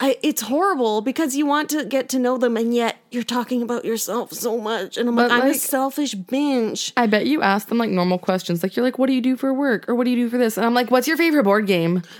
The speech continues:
Speaker 2: <laughs> So tell me, like, if you could be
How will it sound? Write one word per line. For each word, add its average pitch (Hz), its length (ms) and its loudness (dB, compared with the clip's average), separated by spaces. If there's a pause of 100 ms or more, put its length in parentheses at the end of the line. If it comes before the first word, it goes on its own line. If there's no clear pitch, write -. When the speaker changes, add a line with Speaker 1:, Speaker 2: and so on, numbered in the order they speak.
Speaker 2:
<laughs> - 140 -6 (2250)
So 277 140 -2
tell 269 220 2
me, 220 100 4
like, 202 160 2
if 226 100 0
you 254 120 2
could 247 140 2
be 277 180 2